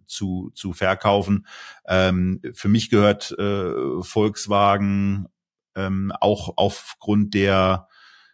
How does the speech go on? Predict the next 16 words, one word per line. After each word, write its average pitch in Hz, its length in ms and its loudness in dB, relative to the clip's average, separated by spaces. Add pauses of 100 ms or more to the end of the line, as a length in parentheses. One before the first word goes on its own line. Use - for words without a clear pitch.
(140)
ja, 90 360 4
der 92 200 -2
grundsätzlichen, 113 1400 2
des - 140 -6
grundsätzlichen 107 580 0
frühen 139 280 2
Erkennens 113 480 2
von 101 140 -2
Herrn 92 180 0
Dies, 113 500 -2
äh, 104 260 -2
im 101 120 -4
Bereich 98 320 0
Elektromobilität 101 920 -2
zu - 120 -6
denjenigen, 101 920 2